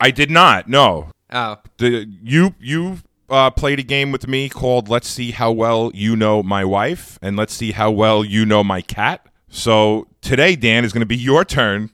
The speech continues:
Speaker 1: to play Let's See How Well You Know Our Show.
Speaker 2: Oh, I, I feel confident now. Okay, I'm ready.
Speaker 1: Yeah, you spend a lot of time, the most time, the more time than anybody with our show.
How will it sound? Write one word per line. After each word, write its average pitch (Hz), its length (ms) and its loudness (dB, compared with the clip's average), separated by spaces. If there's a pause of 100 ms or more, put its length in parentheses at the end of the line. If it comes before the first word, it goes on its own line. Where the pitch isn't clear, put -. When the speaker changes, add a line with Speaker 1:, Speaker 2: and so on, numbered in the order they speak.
Speaker 1:
to - 120 -10
play 104 500 -4
Let's 98 300 -6
See 139 460 -12
How 107 220 -2
Well 95 400 -4
You 87 280 -6
Know 107 380 -2 (500)
Our 95 340 0
Show. 82 520 -6 (840)
Speaker 2:
Oh, 143 300 -12 (360)
I, 131 220 -10
I 120 120 -14
feel 139 500 -16
confident 120 540 -14
now. 98 260 -16 (140)
Okay, 107 440 -12
I'm 127 160 -12
ready. 101 300 -14 (360)
Speaker 1:
Yeah, 117 420 4
you 127 160 -2
spend 139 280 0
a 135 40 -4
lot 135 200 4
of 127 80 -2
time, 143 320 4
the 135 80 0
most 156 260 4
time, 147 340 4
the 143 100 -2
more 160 200 4
time 165 220 2
than 135 100 2
anybody 123 400 4
with 113 180 -2
our 101 200 0
show. 87 360 -4